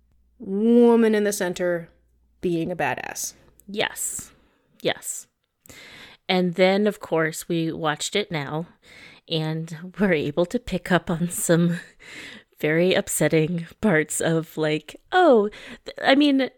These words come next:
Speaker 2: Milla Jovovich, Lilu, is in the center of this. Eh, except is she? And is she actually kind of being an autonomous person? Or is
Speaker 1: Oh,
Speaker 2: she
Speaker 1: man.
Speaker 2: kind of essentially an object?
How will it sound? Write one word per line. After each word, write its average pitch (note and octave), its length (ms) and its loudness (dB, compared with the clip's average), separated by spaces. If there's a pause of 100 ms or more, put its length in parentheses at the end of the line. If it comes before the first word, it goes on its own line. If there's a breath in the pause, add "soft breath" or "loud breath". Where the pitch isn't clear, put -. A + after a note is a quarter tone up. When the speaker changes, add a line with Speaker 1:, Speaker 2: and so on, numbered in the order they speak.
Speaker 2:
Milla C4 280 2
Jovovich, G#3 800 2
Lilu, G3 420 2
is F3 160 -2
in F3 140 0
the E3+ 80 0
center G3+ 460 0
of D#3+ 260 -4
this. - 480 -2 (920 loud breath)
Eh, A4 760 0
except F#4+ 460 -4
is F4+ 140 4
she? F4 540 0
And C#4+ 600 2
is C#4 260 -2
she D4 240 0
actually B3+ 500 0
kind B3 260 -2
of A#3 240 -2
being G#3+ 540 0 (540 loud breath)
an F#3+ 140 -2
autonomous F#3 880 -2 (260)
person? F3+ 720 -4 (460 loud breath)
Or E3+ 180 4
is F#3 80 0
Speaker 1:
Oh, - 20 -4
Speaker 2:
she F3+ 160 0
Speaker 1:
man. F#3+ 240 -2
Speaker 2:
kind F3 240 2
of E3+ 240 4
essentially E3+ 560 -2
an D#3+ 120 -4
object? - 640 -4